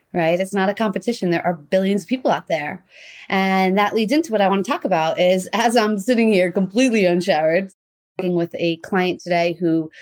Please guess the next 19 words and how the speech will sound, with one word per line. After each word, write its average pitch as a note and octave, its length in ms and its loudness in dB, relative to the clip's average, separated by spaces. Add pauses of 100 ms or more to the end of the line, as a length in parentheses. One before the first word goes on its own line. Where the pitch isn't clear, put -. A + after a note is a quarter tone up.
(360)
uh, D#3 420 0
is E3+ 100 -4
trying G3+ 200 -2
to F#3+ 80 -2
prioritize F3+ 640 0
funds F#3 460 0
and F3 180 -2
wants F3 200 0
to F3+ 120 -4
get E3+ 260 0
a D#3 60 -8
photographer. A3+ 500 -4
And D#3+ 180 -2
I - 20 -10
was F3 100 -6
like, E3+ 100 -6
"Don't F3 160 -2
get A#3 100 -6
a B3 140 -6